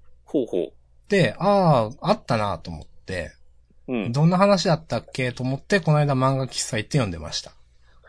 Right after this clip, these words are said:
Speaker 1: うん、なるほど。
Speaker 2: はい。
Speaker 1: 面白かった？
Speaker 2: なんか、うん。いや、普通に面白くて、
Speaker 1: うん。
Speaker 2: よくああいう、なんていうんですかね、まあ、わかりやすい、なんか、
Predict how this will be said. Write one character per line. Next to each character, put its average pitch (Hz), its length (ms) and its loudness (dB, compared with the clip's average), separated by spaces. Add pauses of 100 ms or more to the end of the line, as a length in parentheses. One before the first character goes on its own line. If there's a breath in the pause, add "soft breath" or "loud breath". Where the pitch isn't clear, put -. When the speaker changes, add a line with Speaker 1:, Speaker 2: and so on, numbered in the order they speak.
(380 soft breath)
Speaker 1:
う 117 60 -10
ん、 117 100 -6
な 120 100 2
る 117 60 2
ほ 113 140 2
ど。 98 220 2 (240)
Speaker 2:
は 123 180 -6
い。 80 100 -12 (1700)
Speaker 1:
面 151 100 4
白 147 140 6
か 76 100 2
っ - 20 -6
た？ 71 80 -2
Speaker 2:
な 78 60 -2
ん - 40 -6
か、 - 140 -16 (560 loud breath)
う 185 40 0
ん。 170 400 4
い 240 40 -4
や、 240 100 0
普 - 140 -8
通 262 180 -4
に 277 100 -2
面 247 180 2
白 247 240 -2
く - 60 -16
て、 92 400 0 (440)
Speaker 1:
う 110 60 -8
ん。 82 200 -8 (1080)
Speaker 2:
よ 262 120 0
く 143 240 4
あ 139 60 6
あ 147 80 6
い 165 80 6
う、 160 200 8
な 180 160 4
ん 165 40 2
て 156 80 -2
い 98 40 0
う - 40 -2
ん - 0 -
で 90 40 -6
す - 60 -14
か - 80 -4
ね、 92 220 -4
ま 127 200 0
あ、 104 80 0
わ 117 140 0
か - 140 -2
り 190 80 0
や 196 140 2
す 233 160 -4
い、 139 100 2
な 120 140 2
ん 117 100 -2
か、 90 400 -6